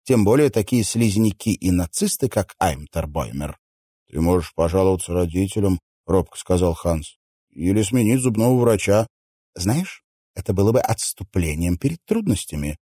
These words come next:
Эрнестина смерила его взглядом, полным сожаления. Ханс покраснел. Ханс Кляйн. Долгое время он был ниже всех в классе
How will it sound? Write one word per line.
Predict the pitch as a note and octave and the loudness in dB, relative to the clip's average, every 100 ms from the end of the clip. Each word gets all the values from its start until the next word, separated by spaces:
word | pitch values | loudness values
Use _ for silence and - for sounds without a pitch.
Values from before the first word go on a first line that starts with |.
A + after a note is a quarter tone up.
| _ _ | _ _
Эрнестина | - F#2 F#2 F2+ - - C3+ D3+ | -2 2 4 2 0 0 2 2
смерила | - E2+ F#2 E2 E2+ | -2 0 0 0 -6
его | E2 D#2+ | -8 -8
взглядом, | D2 C2 B1+ F2 F#2 D#2 D2+ | -10 -14 -4 0 0 -2 -8
полным | F2+ D2 D#2 D2 | -6 -6 -6 -14
сожаления. | - D#2+ D#2 D2+ D#2 D2+ - _ _ | -14 -12 -10 -8 -6 -6 -10 _ _
Ханс | _ C2 A#1+ - - _ _ - | _ -16 -14 -14 -16 _ _ -16
покраснел. | C#2 - C#2+ - - G1+ G1+ _ _ _ _ _ _ _ _ - | -14 -12 -12 -10 -12 -16 _ _ _ _ _ _ _ _ _ -4
Ханс | C3+ C#2+ - - - - _ | -2 -2 -6 -10 -14 -14 _
Кляйн. | - C#2+ C2 G1+ - _ _ _ _ _ _ _ _ _ G#2+ | -8 -6 -6 -8 -18 _ _ _ _ _ _ _ _ _ 2
Долгое | B2+ A2+ A2 G#2+ | 4 4 4 4
время | A2 B2 A2 | 4 4 4
он | G#2+ G2+ | 2 2
был | G2+ G2+ | 2 4
ниже | G2+ G#2+ G2 E2+ E2 | 4 4 2 0 -6
всех | - F#2+ F#2+ E2 | -4 0 0 -2
в | - | -12
классе | - F#2+ G2+ - G2 F#2 | -4 0 0 0 0 0